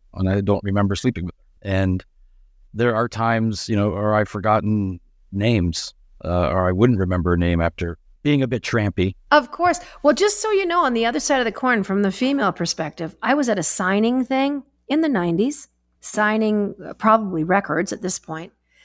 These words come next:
Speaker 2: There was a guy in the lineup that I had had sex with about two months before.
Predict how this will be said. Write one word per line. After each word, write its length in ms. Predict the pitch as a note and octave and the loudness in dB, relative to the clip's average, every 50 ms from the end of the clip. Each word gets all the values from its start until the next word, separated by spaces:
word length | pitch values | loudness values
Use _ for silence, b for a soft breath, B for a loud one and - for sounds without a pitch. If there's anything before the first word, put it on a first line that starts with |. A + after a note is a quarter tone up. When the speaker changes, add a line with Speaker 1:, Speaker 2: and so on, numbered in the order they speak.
| b b b | b b b
Speaker 2:
There 100 | - G3+ | -4 -2
was 120 | G3+ G3 G3+ | 0 0 0
a 60 | F#3+ | -2
guy 360 | F3+ F3+ F#3+ F#3+ G3 G#3 A3+ | -2 -2 0 2 2 2 0
in 100 | B3 C4+ | -2 -4
the 60 | D4 D4 | -4 -2
lineup 380 | C4 G3+ E3+ E3 E3+ E3+ G#3+ - _ _ _ _ _ _ _ _ _ _ _ _ _ - | -2 -2 -2 -2 -4 -6 -8 -12 _ _ _ _ _ _ _ _ _ _ _ _ _ 0
that 100 | G#3 G#3 | 2 4
I 100 | G3+ G#3+ | 4 4
had 160 | G#3+ G#3+ F#3 | 2 0 -2
had 280 | F3+ G3+ F#3+ F#3+ F3+ | 0 0 0 0 -2
sex 400 | - - - B3 B3 B3 - - | -2 -2 -2 -2 -2 -2 -4 -6
with 340 | F3+ D#3+ C#3+ - - _ _ _ _ _ _ _ _ _ _ _ | -4 -6 -6 -8 -12 _ _ _ _ _ _ _ _ _ _ _
about 420 | A3 F#3 F#3+ F#3 F3+ F3 - - _ _ _ _ _ _ _ _ _ _ _ - | -6 -2 0 0 0 0 -2 -4 _ _ _ _ _ _ _ _ _ _ _ -8
two 280 | - - - A#3 A3+ | -6 -2 0 0 2
months 300 | A3 G#3+ G#3 G3 G3+ - | 2 2 0 -2 -4 -6
before. 600 | - F#3 E3+ - F3 F3+ D#3+ E3+ G#3 C4+ D#4+ - | -8 -8 -8 -6 -6 -6 -6 -6 -6 -8 -10 -16